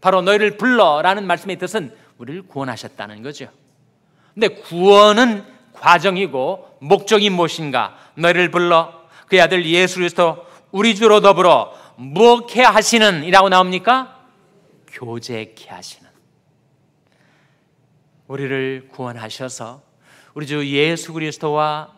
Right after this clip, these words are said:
더불어 교제케 하시는 하나님은 미쁘시도다,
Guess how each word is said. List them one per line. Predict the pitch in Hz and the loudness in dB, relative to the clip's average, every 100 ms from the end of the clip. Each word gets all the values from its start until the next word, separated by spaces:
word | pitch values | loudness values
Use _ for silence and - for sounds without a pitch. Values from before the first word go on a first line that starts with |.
| _ | _
더불어 | 147 143 151 143 - _ _ _ | -6 -4 -4 -6 -8 _ _ _
교제케 | - 165 165 190 180 - 175 | -10 -8 -4 -6 -6 -10 -8
하시는 | 165 - 170 | -8 -10 -14
하나님은 | 151 156 160 175 165 160 _ _ _ | -10 -10 -10 -12 -16 -20 _ _ _
미쁘시도다, | 101 101 113 202 208 175 143 - 123 117 104 101 | -20 -20 -14 -12 -10 -12 -12 -16 -16 -18 -20 -20